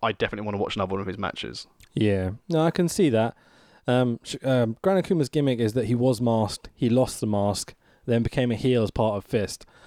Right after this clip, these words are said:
Speaker 2: And so for many, many years, he was, like, one of the, the very bad guys in Chikara. So I think it's difficult for the fans to for-, forgive him almost at that
Speaker 1: Mm.
Speaker 2: point, especially 'cause he left and went to wrestle for other companies for a while. Maybe not of his own accord, but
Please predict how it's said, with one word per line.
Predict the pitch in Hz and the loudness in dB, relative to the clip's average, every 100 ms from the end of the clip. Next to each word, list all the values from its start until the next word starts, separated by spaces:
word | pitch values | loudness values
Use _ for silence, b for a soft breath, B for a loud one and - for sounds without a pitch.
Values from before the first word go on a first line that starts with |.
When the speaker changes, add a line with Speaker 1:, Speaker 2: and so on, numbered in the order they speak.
| B B | B B
Speaker 2:
And | 113 107 | -6 0
so | 127 | 0
for | 120 127 | 2 0
many, | 135 165 170 156 | 2 4 4 2
many | 151 151 | 2 2
years, | 131 139 131 110 | 2 2 4 2
he | - | 2
was, | 117 | 2
like, | 117 | 2
one | 110 127 | 2 2
of | 123 | 2
the, | 110 - - | 0 -2 -4
the | 104 113 | -2 2
very | 123 117 | 2 4
bad | 120 117 107 | 4 2 2
guys | 101 98 92 | 0 0 0
in | 98 | -2
Chikara. | - - 95 90 | -4 0 2 0
So | 101 | 0
I | 117 | 0
think | 147 | 0
it's | 123 - - | -2 -6 -2
difficult | 135 - - 110 | -2 0 -2 -2
for | - | -4
the | 107 | -4
fans | 120 110 107 | 0 0 0
to | 117 | -2
for-, | 95 110 104 110 113 | -4 -4 -4 -6 -6
forgive | 117 123 120 | -4 -2 0
him | 139 | 0
almost | 139 143 143 | 2 0 0
at | 147 | 0
that | 139 | 0
Speaker 1:
Mm. | 135 | 2
Speaker 2:
point, | 147 156 B B B B B - | 0 0 B B B B B -12
especially | - 135 139 | -2 -2 0
'cause | 135 | 0
he | 123 | 2
left | 120 127 - - | 2 2 0 -2
and | 113 | 0
went | 117 110 | 0 0
to | - | 0
wrestle | 113 117 | 0 0
for | 107 | -2
other | 117 107 | 0 0
companies | 135 123 135 127 | -2 -2 0 -2
for | - 127 | 0 2
a | |
while. | 120 123 123 123 120 | 4 4 4 4 4
Maybe | 117 120 113 | 2 2 2
not | 113 | 0
of | 110 | -2
his | 110 104 | -2 0
own | 113 | 0
accord, | 107 - 175 160 151 | 0 2 4 6 4
but | 117 110 | 0 -4